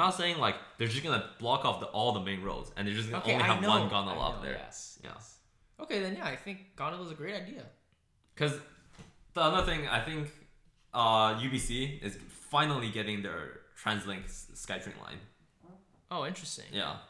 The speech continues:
Speaker 1: The, the proposal was, I think, first initially started in nineteen ninety-nine.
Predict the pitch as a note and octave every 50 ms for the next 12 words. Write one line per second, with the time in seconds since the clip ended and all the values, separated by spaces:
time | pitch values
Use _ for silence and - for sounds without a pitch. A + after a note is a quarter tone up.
0 | - A2+ A#2+ A#2+ A#2+ B2 A#2+ - B2 G2+ - A2 - C3 C3 C#3+ C#3 C#3+ C#3 C3+
1 | A#2+ G#2+ G2+ - - - - - - - - - - - - G#2 G#2+ - C3+ A#2+
2 | - - - - - E3+ G3 G#3+ G#3 G3+ F3 C3+ C3+ C#3+ D3 - D#3 C3 A2+ -
3 | - A2 A2 A2+ B2+ C#3 C3+ - G2+ G2 G2 G#2 A2+ A#2+ C3 C3 - - C#3+ C3
4 | A#2+ G#2+ G#2 G2+ G#2+ G#2+ A2 G#2 G#2 G2+ F#2+ E2+ C#2+ A#1 A1 - -